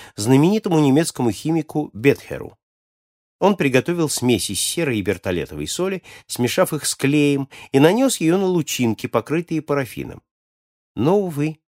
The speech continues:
эти спички оказалось невозможно зажечь о шершавую поверхность. Тогда Бетхер придумал смазать бумажку особым составом, содержащим некоторое количество красного фосфора. При трении спички о такую поверхность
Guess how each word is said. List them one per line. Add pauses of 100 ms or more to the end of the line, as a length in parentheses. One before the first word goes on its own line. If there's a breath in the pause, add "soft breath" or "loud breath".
эти
спички
оказалось
невозможно
зажечь
о
шершавую
поверхность. (560 loud breath)
Тогда
Бетхер
придумал
смазать
бумажку
особым
составом, (240 loud breath)
содержащим
некоторое
количество
красного
фосфора. (720)
При
трении
спички
о
такую
поверхность